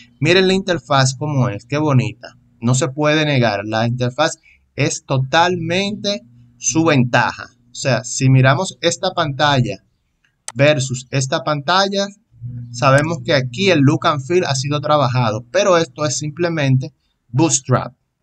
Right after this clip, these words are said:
Claro, es un trabajo fuerte que se ha hecho. Miren lo elegante que se ve, que se ve.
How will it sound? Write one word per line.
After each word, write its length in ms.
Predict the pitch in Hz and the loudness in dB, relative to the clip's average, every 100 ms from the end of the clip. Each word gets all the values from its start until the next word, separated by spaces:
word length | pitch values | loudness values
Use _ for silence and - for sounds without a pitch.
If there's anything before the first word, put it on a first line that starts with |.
| _ _ _ _ | _ _ _ _
Claro, 280 | 127 139 113 | 2 2 0
es 60 | |
un 100 | 135 | -2
trabajo 400 | 147 147 156 165 | 0 2 2 0
fuerte 500 | 131 135 139 156 175 | -2 2 2 2 -4
que 120 | 160 | -6
se 160 | 131 151 | -4 0
ha 200 | 147 190 | 2 2
hecho. 220 | 190 220 - - _ - | 0 -8 -20 -20 _ 2
Miren 340 | 131 147 147 | 4 4 2
lo 120 | 151 | 2
elegante 520 | 143 135 131 143 147 | 4 4 4 4 0
que 120 | 139 135 | -8 -4
se 180 | 135 | -2
ve, 240 | 127 165 208 226 - _ _ - | 0 0 -2 -8 -14 _ _ -8
que 100 | 135 | -2
se 180 | 131 | 2
ve. 280 | 127 180 226 | 2 2 -2